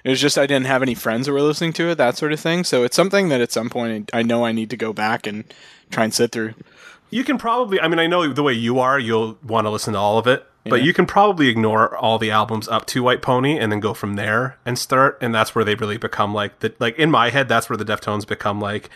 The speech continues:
Speaker 2: not just another rap rock band, but they become, like, something completely different. Like,
Speaker 1: Mm-hmm.
Speaker 2: I don't, I, I can't, like, they're a hard band to classify. Like, people will call them, like,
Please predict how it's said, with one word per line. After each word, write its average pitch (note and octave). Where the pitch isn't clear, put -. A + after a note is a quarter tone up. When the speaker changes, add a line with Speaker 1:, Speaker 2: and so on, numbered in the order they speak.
Speaker 2:
not A2
just -
another G#2
rap G2+
rock G#2+
band, A2
but G2
they G2+
become, G#2
like, G2+
something G#2
completely G2+
different. A2
Like, G#2
Speaker 1:
Mm-hmm. B2
Speaker 2:
I C#3
don't, F3+
I, C#3+
I D3+
can't, F3+
like, A#2+
they're E3+
a C#3+
hard C3+
band A2+
to -
classify. B2
Like, G#2
people C#3+
will B2+
call A2
them, G#2+
like, G#2